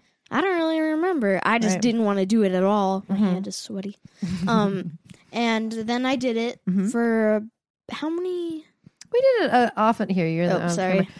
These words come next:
Speaker 1: I was
Speaker 2: Um,
Speaker 1: out of
Speaker 2: we
Speaker 1: the
Speaker 2: did
Speaker 1: shot.
Speaker 2: therapy off and on for a while, but we did a couple different,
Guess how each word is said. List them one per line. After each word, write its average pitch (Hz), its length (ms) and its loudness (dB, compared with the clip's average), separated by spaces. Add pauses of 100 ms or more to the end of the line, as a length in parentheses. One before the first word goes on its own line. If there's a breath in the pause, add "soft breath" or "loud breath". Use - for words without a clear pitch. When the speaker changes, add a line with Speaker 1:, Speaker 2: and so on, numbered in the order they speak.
(100)
Speaker 1:
I 226 60 -2
was 254 80 4
Speaker 2:
Um, 262 40 4
Speaker 1:
out 254 80 4
of 240 40 0
Speaker 2:
we 294 160 4
Speaker 1:
the 466 60 2
Speaker 2:
did 427 100 4
Speaker 1:
shot. - 80 -16
Speaker 2:
therapy 294 760 4
off 240 280 2
and 233 100 0
on 226 300 2
for 208 200 0
a 190 80 2
while, 190 360 4
but 185 360 -2
we 214 180 -2
did 214 160 2
a 196 60 -2
couple 233 360 -4
different, 202 600 -4